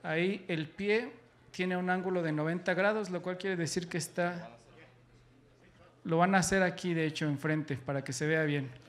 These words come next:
Quiero que vean, eh, por favor, nada más no pasen la,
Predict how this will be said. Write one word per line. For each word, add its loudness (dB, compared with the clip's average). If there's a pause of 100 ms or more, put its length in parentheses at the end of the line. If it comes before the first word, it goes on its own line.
(680)
Quiero 2
que 0
vean, 2 (140)
eh, 2
por 0
favor, 4
nada 4
más 2
no 2
pasen 4
la, 4